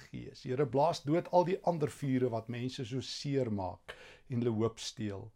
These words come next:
En laat die vuur van die Heilige Gees brand soos nog nooit tevore nie. In Jesus se naam bid ek dit. Amen. Dankie dat U saam met Ekerk reis. Ehm, een van die dae na die vakansie begin ons weer Vrydagoggende, hou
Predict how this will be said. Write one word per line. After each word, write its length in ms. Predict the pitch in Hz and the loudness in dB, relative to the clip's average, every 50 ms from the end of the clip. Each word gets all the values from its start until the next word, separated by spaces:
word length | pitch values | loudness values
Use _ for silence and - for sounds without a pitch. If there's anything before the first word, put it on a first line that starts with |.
| - - - - - _ _ | -20 -20 -20 -20 -20 _ _
En 120 | - 127 113 | -6 -2 -2
laat 140 | 107 107 107 | 0 0 -2
die 80 | - - | -4 -6
vuur 400 | - - 147 143 135 135 120 - | -6 -2 2 4 4 4 2 2
van 160 | - 120 113 | 0 -2 0
die 80 | 113 104 | 0 0
Heilige 400 | 101 107 113 113 104 - 120 - - | 0 0 -2 -2 -2 -4 -6 -8 -6
Gees 260 | - 113 107 101 - | -4 -4 -4 -4 -6
brand 400 | - - - 101 101 107 101 - | -8 -8 -6 -2 -2 -2 -2 -4
soos 240 | - 123 107 - - | -6 -6 -6 -6 -6
nog 160 | 110 95 - - 98 | -10 -10 -10 -10 -10
nooit 260 | 98 98 101 101 - - | -8 -6 -8 -8 -8 -10
tevore 480 | 117 - - - 104 98 98 92 95 92 | -12 -12 -10 -10 -8 -8 -8 -8 -10 -10
nie. 160 | 92 95 90 - _ - | -12 -12 -14 -12 _ -4
In 220 | 147 131 120 107 95 95 101 | -2 -2 0 -2 -4 -6 -4
Jesus 480 | 110 113 107 - - 117 101 - - | -4 -2 -2 -4 -6 -8 -8 -8 -8
se 80 | 101 95 | -8 -6
naam 320 | 95 87 90 95 104 104 | -6 -8 -8 -10 -10 -12
bid 160 | 98 98 - | -14 -12 -12
ek 160 | - - - - - | -14 -14 -14 -18 -20
dit. 80 | - _ _ _ _ _ _ - | -20 _ _ _ _ _ _ -8
Amen. 380 | - 117 117 113 - 113 101 - _ _ _ _ _ _ _ _ _ _ - - - - - | -8 -6 -4 -4 -4 -4 -6 -8 _ _ _ _ _ _ _ _ _ _ -20 -20 -20 -12 -8
Dankie 280 | 120 113 - 143 127 127 | -6 0 6 8 8 8
dat 80 | 123 - | 8 6
U 80 | 127 | 2
saam 300 | - - 135 127 127 131 | 4 6 6 8 8 6
met 100 | 127 - | 6 8
Ekerk 480 | - 131 131 - - 131 131 123 - - 107 | 8 8 8 8 6 4 4 4 2 0 0
reis. 300 | 107 - 202 - - - - - - - - - - - - _ | 2 2 0 -2 -6 -12 -14 -18 -20 -20 -18 -20 -20 -20 -20 _
Ehm, 420 | - 110 104 98 98 101 98 98 98 110 - | -8 -6 -6 -4 -4 -4 -4 -6 -6 -2 2
een 120 | 139 143 | 2 2
van 140 | - - 139 | 4 6 6
die 80 | 127 120 | 6 8
dae 240 | 123 120 123 131 127 | 8 8 8 6 6
na 140 | 117 104 110 120 131 | 4 2 2 2 0
die 140 | 131 131 - _ - - 117 - - | -2 -4 -6 _ -16 -14 -14 -14 -10
vakansie 540 | - 107 - - 131 139 156 156 - - 190 | -12 -10 -4 0 0 2 2 0 -2 -2 -2
begin 300 | 127 110 101 - 131 120 120 | -2 -2 -4 -4 -4 -4 -4
ons 140 | 120 110 - | -4 -4 0
weer 220 | 113 110 117 120 - | 2 2 2 2 2
Vrydagoggende, 800 | - 127 120 120 123 123 120 - - 123 120 - 143 147 143 127 | 0 0 2 2 2 2 2 2 0 0 0 2 0 2 4 4
hou 140 | 104 101 | 4 4